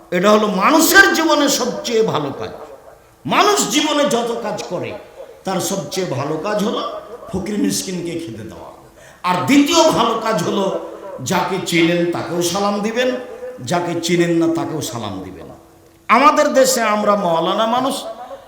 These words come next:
আমাদের অধীনে যারা আছে তারা সালাম দেখ,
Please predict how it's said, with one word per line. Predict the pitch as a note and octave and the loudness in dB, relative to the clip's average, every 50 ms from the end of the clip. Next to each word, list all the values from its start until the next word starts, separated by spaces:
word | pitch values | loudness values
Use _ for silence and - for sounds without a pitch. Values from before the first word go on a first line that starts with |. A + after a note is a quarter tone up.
| - - - | -20 -4 -2
আমাদের | E3 G3 G3+ F#3+ F3 G3 F#3 | 0 2 2 2 0 0 2
অধীনে | F3+ F3+ D#3 F3 F#3 G3 G3+ F#3+ | 2 2 4 4 2 2 2 0
যারা | F3 A3 A#3 C4 A#3+ A#3+ | -2 -2 0 0 0 -2
আছে | A3+ - B3+ - | -2 -4 -6 -6
তারা | - G3+ F#3 E3+ D3+ | -6 -6 -6 -6 -6
সালাম | - - D3+ D#3 D#3 D3+ C#3+ C#3 B2 G2 F#2+ - - | -6 -6 -6 -4 -4 -2 -2 -2 -2 -4 -6 0 4
দেখ, | G#3 C4 - | 6 6 6